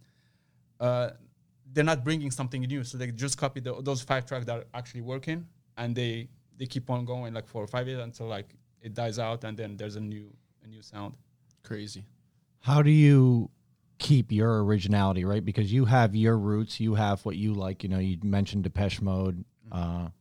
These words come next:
Speaker 3: you know, we were talking on our way in here about, you know, Tiesto and, and a bunch of other, uh, names. How do you keep your roots, your, you know, foundation of how you learned how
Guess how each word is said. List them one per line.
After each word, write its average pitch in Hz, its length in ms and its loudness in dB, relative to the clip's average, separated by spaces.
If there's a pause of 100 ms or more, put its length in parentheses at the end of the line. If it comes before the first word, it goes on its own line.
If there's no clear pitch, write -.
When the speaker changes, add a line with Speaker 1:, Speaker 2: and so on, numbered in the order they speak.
(100)
Speaker 3:
you 101 100 -8
know, 92 120 -4
we 98 180 -2
were 95 100 -2
talking 90 600 -4 (120)
on 90 180 -2
our 87 60 -2
way 87 180 -2
in 92 140 -2
here 90 320 -2
about, 85 400 -4 (500)
you 98 80 -4
know, 85 280 -4 (180)
Tiesto 92 720 0
and, 87 180 -4
and 92 120 -4
a 87 60 -2
bunch 92 200 -2
of 87 100 -4
other, 90 280 0 (220)
uh, 90 220 -4
names. 90 560 -4 (540)
How 135 180 2
do 143 100 2
you 156 180 6
keep - 480 4 (1040)
your 123 420 6
roots, 117 480 2
your, 110 500 4
you 110 120 -2
know, 104 140 0
foundation 107 680 0
of 98 100 -6
how 101 200 0
you 101 240 0
learned 104 320 0
how 95 180 -2